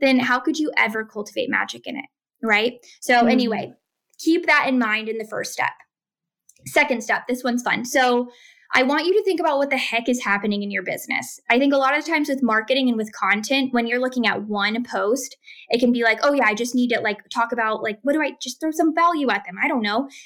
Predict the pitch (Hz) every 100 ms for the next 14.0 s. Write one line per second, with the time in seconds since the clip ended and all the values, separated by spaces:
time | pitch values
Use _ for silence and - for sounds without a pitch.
0 | - 269 262 247 247 226 202 208 220 214
1 | 214 208 214 - _ 320 311 320 339 330
2 | 302 320 277 294 311 302 285 214 233 233
3 | 294 330 311 302 254 247 262 233 208 -
4 | 123 - - - 294 320 359 349 302 302
5 | 302 277 262 262 254 247 233 240 240 220
6 | 208 - - _ - - 269 311 330 302
7 | - 254 254 247 226 - - 226 - -
8 | - _ _ - 240 302 330 311 269 262
9 | 254 247 233 240 208 214 220 - 240 226
10 | 226 208 208 196 202 208 - - _ _
11 | _ - 381 392 370 269 262 277 302 330
12 | 359 381 381 - _ - 254 262 240 277
13 | 294 359 370 320 226 - - - 247